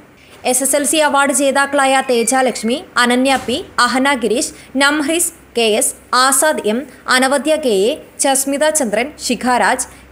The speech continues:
ശ്രീനന്ദ് കെ രാജ്, അഭിനവ് ആർ ഷെട്ടി, ലബീബ് റഹ്മാൻ, അഭിജിത്ത് കെ വി എന്നിവരെ അനുമോദിച്ചു. പ്ലസ് ടു പരീക്ഷയിൽ ഉന്നത വിജയം കൈവരിച്ച ആൻമരിയ ജോർജ്, ദേവിക മോഹൻ കെ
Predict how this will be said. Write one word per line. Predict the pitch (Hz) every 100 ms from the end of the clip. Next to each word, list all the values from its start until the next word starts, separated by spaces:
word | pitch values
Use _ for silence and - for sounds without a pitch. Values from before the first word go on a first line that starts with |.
| -
ശ്രീനന്ദ് | 294 294 320 330 311
കെ | 285
രാജ്, | 196 208 - - - 226
അഭിനവ് | 214 262 277 -
ആർ | 240 -
ഷെട്ടി, | 208 208 247 - - 233
ലബീബ് | 254 247 285 277
റഹ്മാൻ, | 202 190 220 277 -
അഭിജിത്ത് | 240 220 269 -
കെ | 285 269
വി | 262
എന്നിവരെ | 254 247 220 - -
അനുമോദിച്ചു. | 202 208 226 269 269 320 320 - - - - - - -
പ്ലസ് | 240 214
ടു | 254 262
പരീക്ഷയിൽ | 254 254 254 269 254 240
ഉന്നത | 240 254 262
വിജയം | 254 269 269
കൈവരിച്ച | 262 254 247 277 311 247
ആൻമരിയ | 240 240 247 254 254
ജോർജ്, | 202 285 359 - - - 262
ദേവിക | 269 262 277 311 285
മോഹൻ | 254 254
കെ | 247